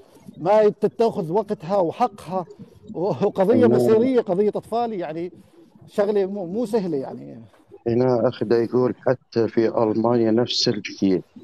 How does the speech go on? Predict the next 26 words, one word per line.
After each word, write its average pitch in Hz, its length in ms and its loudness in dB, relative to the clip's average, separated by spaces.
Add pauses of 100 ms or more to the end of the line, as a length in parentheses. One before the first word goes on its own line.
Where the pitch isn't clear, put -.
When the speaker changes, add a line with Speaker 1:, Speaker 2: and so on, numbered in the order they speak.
(260)
Speaker 2:
من 120 300 2
يا 147 180 2
ناحية 107 340 2
نفس 101 300 0
الشيء؟ 107 380 -2 (160)
يعني، 101 240 -6
ما 107 120 0
Speaker 1:
بيحكوا - 240 -2
إنه - 60 -4
Speaker 2:
فهمت. - 120 -4
Speaker 1:
سحبوا 202 320 -2
أولاد، 190 340 2
يعني، 139 220 -8
سحبوا 180 340 -6
أولاد 180 280 -2
بدون 165 280 -6
سبب. 143 300 -8 (540)
Speaker 2:
والله 151 220 2
يا 135 100 4
أخي 120 160 0
ما 117 120 4
سمعت 95 400 0
عنه 92 140 4
بصراحة. 80 460 -4 (320)
الله 110 180 2
وكيل. - 260 -4